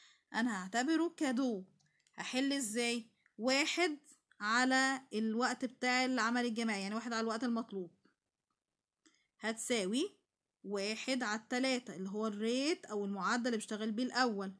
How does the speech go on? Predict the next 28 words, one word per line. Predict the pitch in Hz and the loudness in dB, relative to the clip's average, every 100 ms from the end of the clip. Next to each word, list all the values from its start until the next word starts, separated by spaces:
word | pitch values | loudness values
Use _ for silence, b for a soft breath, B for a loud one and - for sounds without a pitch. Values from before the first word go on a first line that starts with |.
| b b b _ | b b b _
زائد | 185 196 233 208 196 190 | -2 2 2 0 -4 -10
واحد | 202 214 220 247 - 285 240 | -4 -2 0 0 0 0 0
على | 190 214 247 262 254 254 | 0 0 2 2 2 -2
الأربعة، | - 247 247 214 226 202 190 - _ _ _ _ _ _ _ _ _ _ | 0 2 2 2 2 0 -4 -10 _ _ _ _ _ _ _ _ _ _
زائد | 190 190 226 220 - 196 190 | -6 0 2 2 -2 -8 -6
واحد | 196 208 220 254 - 285 | -4 -2 0 -2 -2 0
على | 262 247 | 2 2
الستة. | - - 226 - - 190 _ _ _ _ _ _ _ _ _ - | 0 0 -2 -4 -16 -16 _ _ _ _ _ _ _ _ _ -4
مش | 226 220 | -2 -2
محتاجة | 233 220 247 247 233 233 | -4 -4 -2 -2 -2 -2
آلة | 226 | -4
حاسبة | 233 247 214 196 | -2 -4 -2 -4
ولا | 180 | -6
حاجة، | 175 240 285 302 | -4 -2 0 0
هوحد | 277 220 233 247 220 | 0 0 -2 -2 -4
المقامات | 214 196 202 214 233 | -4 -6 -6 -4 -2
على | 208 208 | -2 -4
كام؟ | 220 220 226 226 - b b b _ | -4 -2 -2 -2 -6 b b b _
على | 196 233 | -2 0
اتناشر، | 254 254 254 233 226 196 190 | 0 0 0 0 -4 -10 -12
اتناشر | 202 208 247 254 233 202 | -10 -4 2 2 0 -4
على | 190 | -6
التلاتة | 190 214 240 247 | -4 -2 -2 -2
فيها | 226 262 240 | -2 -2 -2
الأربعة | 226 214 202 254 277 311 | -4 -4 0 4 4 2
في | - | -4
واحد | 240 277 302 233 | -6 -4 -4 -2
بأربعة، | 226 208 196 208 180 185 | -2 -4 -2 -2 -4 -6